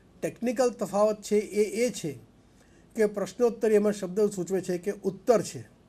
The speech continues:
અહીં આપણે વ્યક્તિને રૂબરૂ પ્રશ્ન પૂછીએ છીએ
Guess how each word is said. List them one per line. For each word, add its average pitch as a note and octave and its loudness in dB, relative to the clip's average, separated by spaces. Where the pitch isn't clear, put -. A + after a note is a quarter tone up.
અહીં A#3 6
આપણે A3 4
વ્યક્તિને A3+ 0
રૂબરૂ G3+ 0
પ્રશ્ન F#3+ -4
પૂછીએ G3+ -4
છીએ A#3 -4